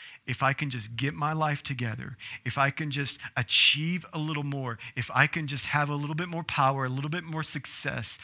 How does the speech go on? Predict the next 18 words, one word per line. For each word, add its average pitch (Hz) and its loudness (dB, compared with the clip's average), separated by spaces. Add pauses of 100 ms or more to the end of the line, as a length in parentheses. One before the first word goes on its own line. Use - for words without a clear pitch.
(180)
then 120 -4
Christ 139 2
will 120 -6
accept - -4
me 131 -6
more 113 -6 (180)
and 110 -8
he'll 139 -4
give 131 -2
me 135 -2
more 127 -4
blessings. 113 -4 (800)
That 127 0
is 120 -2
the 127 0
damnable 123 2 (120)
prosperity 131 -4
message. - -6